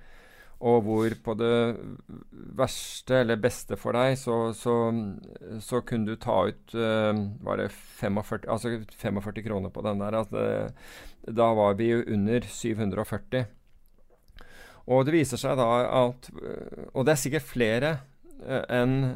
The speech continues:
for det er to som har henvendt seg, og det er helt sikkert flere som hadde den posisjonen. Og de har henvendt seg og sagt at de fikk så dårlig pris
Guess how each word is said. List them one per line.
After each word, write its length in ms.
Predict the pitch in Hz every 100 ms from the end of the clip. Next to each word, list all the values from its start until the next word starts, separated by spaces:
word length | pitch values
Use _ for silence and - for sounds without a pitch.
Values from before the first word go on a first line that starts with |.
| - 127
for 100 | 123
det 140 | 135
er 40 | 135
to 80 | 156
som 140 | 151 143
har 120 | 127
henvendt 260 | 107 113 113
seg, 160 | 156 165
og 120 | 131 123
det 80 |
er 100 | 127 123
helt 100 | 120
sikkert 240 | 123 120
flere 160 | 120 101
som 160 | 120
hadde 200 | 120 95
den 200 | 110 107
posisjonen. 600 | 120 113 127 117 123 190 196 - - - - - - - - - - - - - -
Og 200 | 147 147
de 160 | 151 139
har 160 | 143
henvendt 360 | 135 117 123 120
seg 160 | 143 131
og 120 | 135
sagt 240 | 131 117 131
at 120 | 131
de 80 | 135
fikk 280 | - 127
så 300 | - 131 123 139
dårlig 480 | 139 120 95 127
pris 560 | - 147 180 - - -